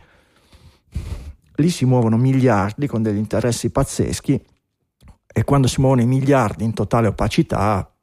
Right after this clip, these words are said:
possono venire fuori veramente dei patatrac. Ehm, va bene, c'è chi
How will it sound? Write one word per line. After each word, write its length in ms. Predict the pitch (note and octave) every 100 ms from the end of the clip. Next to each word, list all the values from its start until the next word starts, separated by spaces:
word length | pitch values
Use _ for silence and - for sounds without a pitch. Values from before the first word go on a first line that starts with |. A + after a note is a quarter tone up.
| _
possono 360 | - - - F#2
venire 240 | G2+ -
fuori 400 | - - - - -
veramente 640 | - - - - E2+ -
dei 120 | -
patatrac. 640 | - - - - - - - - _ - _ _ _ _ _ _ _ _ _ _ _ _ _ _ _ _ _ _ _
Ehm, 1120 | - C4 B3+ B3 A#3+ A#3+ A#3 A3+ A3 A3 G3+ E3 - - - - _ _ _ _ _ _
va 140 | - G3+
bene, 220 | A3 B2+
c'è 160 | -
chi 300 | B3 C#4+ B3